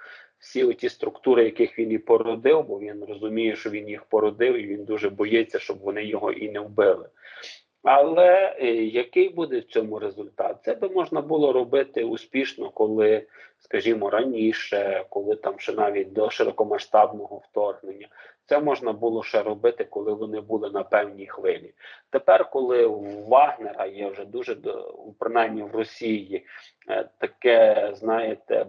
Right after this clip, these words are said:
браурне, пафосне реноме, коли Пригожин вже абсолютно вибудував лінійку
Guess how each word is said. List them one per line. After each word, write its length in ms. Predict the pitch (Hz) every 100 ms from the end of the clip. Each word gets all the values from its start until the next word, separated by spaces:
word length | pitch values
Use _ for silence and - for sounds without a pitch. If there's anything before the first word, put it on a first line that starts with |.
| 107
браурне, 800 | 113 120 117 110 104 104 98 95 -
пафосне 600 | 113 113 104 - 104 104
реноме, 680 | 101 101 104 104 117 127 - _ _ _
коли 380 | - 110 110 107 _
Пригожин 680 | 110 107 113 117 120 - -
вже 280 | - 98 104
абсолютно 840 | 104 104 - - 107 120 117 113 104
вибудував 680 | 104 104 101 98 101 104 104
лінійку 800 | 107 113 110 - 104 104 95